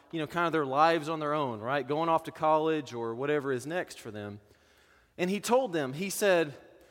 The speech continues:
"Don't trade six thousand years worth of truth for something that your friend just came up with." And I thought,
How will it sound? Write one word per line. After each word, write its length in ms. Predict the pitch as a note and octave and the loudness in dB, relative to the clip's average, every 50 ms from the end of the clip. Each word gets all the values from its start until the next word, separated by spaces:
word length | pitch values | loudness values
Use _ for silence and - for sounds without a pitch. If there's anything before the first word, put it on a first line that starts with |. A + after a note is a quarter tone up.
| _ _ _ _ _ _ _ _ _ _ _ D3 C#3 | _ _ _ _ _ _ _ _ _ _ _ -4 0
"Don't 360 | G3+ G#3+ B3 C#4 D4 B3 - | 4 4 4 4 2 0 -4
trade 600 | - - - A#3 G#3+ F3+ D#3 C#3 B2 A#2+ A2+ A2 C3+ - - - - _ _ _ _ _ _ _ _ | -8 -4 -2 0 2 4 2 2 0 -2 -4 -6 -10 -16 -18 -20 -20 _ _ _ _ _ _ _ _
six 500 | - - - - - C#4 C#4 C4 - - | -8 -6 -2 0 0 2 0 0 -2 -6
thousand 720 | - - A3+ G#3+ G#3 G#3+ A3 A3+ A3 F3+ F#3 G3 F#3+ E3+ D#3 | -4 2 4 6 8 8 6 6 2 0 -4 -4 -4 -4 -6
years 640 | D#3 D#3+ G3 G#3+ G#3 G3 F3 D3+ C3+ C3+ B2+ - - - - - _ | -6 -6 -4 0 2 2 2 2 0 -4 -8 -10 -14 -18 -20 -12 _
worth 240 | - F3 F3 D#3+ - | -2 -2 -2 0 -2
of 140 | E3 C3+ - | -4 -6 -6
truth 720 | - - - A3 G3+ D#3+ C3 A2 G#2+ - - - - - - _ _ _ _ _ _ | -8 -8 -2 0 0 0 0 -2 -6 -10 -14 -18 -20 -20 -20 _ _ _ _ _ _
for 160 | - F#3 E3+ | -2 -2 -2
something 420 | - - A3+ A#3 A3+ - G#3 G3 | 0 0 0 0 0 2 0 2
that 140 | F#3+ F3+ D#3+ | 2 0 0
your 120 | E3 D#3 D3 | -2 -4 -4
friend 420 | - - G3 G3+ F3+ D#3+ D3 C#3 | -4 -2 0 2 2 2 0 0
just 240 | B2+ D#3 D#3 - - | -2 -2 -2 -2 -4
came 240 | - F3 D3 C3+ C3+ | -4 -4 -2 0 -2
up 160 | B2 A2 - | -2 -2 -4
with." 200 | G2+ F2+ E2+ E2 - - - _ _ _ _ _ _ _ _ _ _ _ _ _ _ _ _ _ _ _ _ _ _ _ _ _ _ _ _ _ _ - _ - - - _ _ _ _ - - - _ _ _ _ _ _ _ _ | -6 -8 -8 -10 -14 -20 -20 _ _ _ _ _ _ _ _ _ _ _ _ _ _ _ _ _ _ _ _ _ _ _ _ _ _ _ _ _ _ -20 _ -20 -20 -20 _ _ _ _ -20 -20 -20 _ _ _ _ _ _ _ _
And 120 | E3 F#3 G#3+ | 0 4 4
I 100 | A#3 B3 | 4 4
thought, 420 | A#3+ - A#3+ G#3+ F#3+ E3+ D#3 - | 4 4 4 6 6 6 4 2